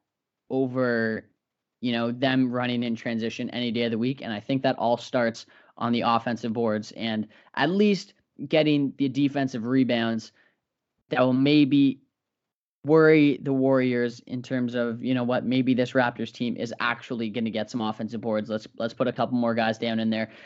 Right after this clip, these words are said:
And then instead of a, a three-on-two attack or a, a three-on-three attack, it'll be two-on-three or two-on-two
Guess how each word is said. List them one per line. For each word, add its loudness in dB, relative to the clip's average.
And 2
then 6
instead 2
of 4
a, 2
a -4
three-on-two 2
attack 0
or 0
a, 0
a -4
three-on-three -2
attack, -4
it'll -2
be -2
two-on-three -6
or -10
two-on-two -4